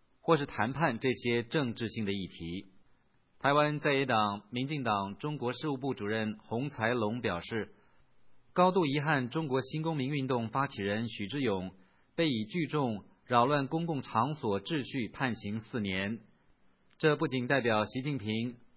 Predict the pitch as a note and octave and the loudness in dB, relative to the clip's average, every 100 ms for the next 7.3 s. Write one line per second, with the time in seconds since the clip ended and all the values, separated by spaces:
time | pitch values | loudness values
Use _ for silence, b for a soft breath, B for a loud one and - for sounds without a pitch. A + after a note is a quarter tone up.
0 | _ - C3 F#3 E3 D#3+ C#3+ B2+ C#3 A#2 | _ -4 0 0 0 -2 -2 -2 -2 -2
1 | C#3 C#3+ C#3+ A#2+ A2+ D#3 C3 A#2 G2 E2+ | 0 0 0 0 0 0 0 -2 -2 -2
2 | - F#2+ G#2 B2+ - b b b - - | -4 -4 -2 -2 -6 b b b -6 2
3 | F#3 D#3 C#3+ C3 A#2+ F3 E3 C3+ C3+ G#2 | 2 2 -4 -4 -4 -2 -2 -2 -4 -4
4 | F#2 F2+ A2 G#2 F#2+ A2+ - E2+ F#2+ G#3+ | -2 0 0 0 0 -4 -4 -6 -6 -8
5 | - _ _ _ _ _ _ _ _ _ | -16 _ _ _ _ _ _ _ _ _
6 | _ - C#3 C#3+ C3 C3 B2 A#2 F#2+ F2+ | _ -6 0 4 4 4 2 0 -2 -6
7 | A2 A2 | -4 -4